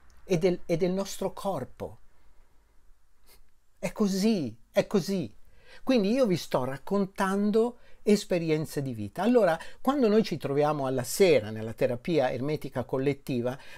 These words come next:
mi capita a volte di sentire dei sogni, ma io in quel momento magari do una restituzione molto onesta, molto istintiva, anche alla luce magari delle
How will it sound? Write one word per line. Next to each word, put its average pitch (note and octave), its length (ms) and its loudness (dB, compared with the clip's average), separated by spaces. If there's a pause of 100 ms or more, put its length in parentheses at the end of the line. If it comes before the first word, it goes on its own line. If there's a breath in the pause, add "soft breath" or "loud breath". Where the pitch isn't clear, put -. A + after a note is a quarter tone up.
mi A#3+ 160 8
capita D#3 400 2
a - 20 6
volte G#3+ 300 4
di D#3+ 100 0
sentire D#3 440 0
dei C3 180 -2
sogni, C#3 320 -2
ma A#3 140 4
io E3 380 2 (320 loud breath)
in D#3 140 2
quel D#3+ 180 8
momento D#3+ 460 4
magari D3 360 6
do D3+ 140 6
una D#3 240 2
restituzione C#3+ 1040 2 (260 loud breath)
molto A3 520 8
onesta, C3 640 0 (240 soft breath)
molto G#3 560 4
istintiva, C#3+ 920 0 (260 soft breath)
anche G3 360 0
alla B2+ 180 2
luce C3+ 320 -2
magari B2 560 4 (200 soft breath)
delle C#3 560 2